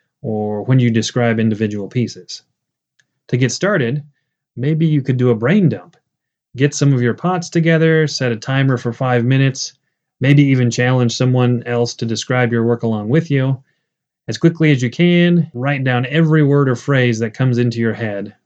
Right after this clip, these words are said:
while thinking about your pots. Even words are, that are the opposite of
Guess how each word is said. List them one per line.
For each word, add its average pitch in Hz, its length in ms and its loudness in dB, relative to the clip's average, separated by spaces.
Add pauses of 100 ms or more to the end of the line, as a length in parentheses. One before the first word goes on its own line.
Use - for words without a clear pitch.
while 107 280 -6
thinking 131 320 0
about 113 300 -2
your 107 80 -6
pots. - 460 -20 (640)
Even 160 320 4
words 131 260 2
are, 120 340 2
that 117 280 -2
are 113 120 -4
the 107 200 -10
opposite 117 440 -6
of 95 320 -18